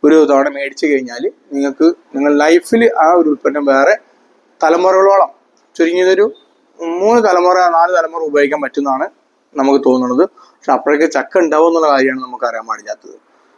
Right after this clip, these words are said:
ഏ, അപ്പൊ അതുകൊണ്ട് ഈ ചാനൽ കണ്ട്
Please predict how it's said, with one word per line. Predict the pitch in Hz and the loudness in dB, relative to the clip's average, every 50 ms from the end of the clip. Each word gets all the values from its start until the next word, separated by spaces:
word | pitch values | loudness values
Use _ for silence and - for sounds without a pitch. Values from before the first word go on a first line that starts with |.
| _ _ _ _ _ _ _ _ _ _ _ _ - 262 | _ _ _ _ _ _ _ _ _ _ _ _ -2 0
ഏ, | 277 202 214 - _ _ _ _ - | 0 0 -2 -4 _ _ _ _ -4
അപ്പൊ | 135 127 135 135 | -2 0 2 2
അതുകൊണ്ട് | 131 131 135 135 147 202 233 - _ _ 160 151 | 2 2 0 2 2 2 0 0 _ _ 0 2
ഈ | 151 151 151 151 151 139 - - | 4 4 6 4 4 2 0 0
ചാനൽ | 139 135 135 135 139 139 139 143 | 0 2 2 2 2 0 0 0
കണ്ട് | 135 127 131 123 147 | 0 -2 0 0 0